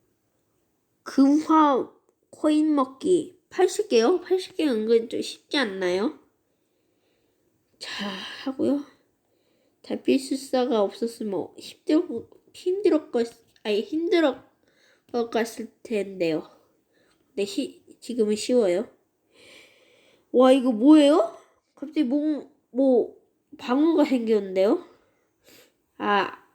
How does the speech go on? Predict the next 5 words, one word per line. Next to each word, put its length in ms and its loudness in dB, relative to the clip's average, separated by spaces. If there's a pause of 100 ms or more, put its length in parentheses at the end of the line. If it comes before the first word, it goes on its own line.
(360)
또 120 4
못 340 2
깼네요. 640 0 (1800)
자, 120 -18 (960)
계속하고요. 800 -4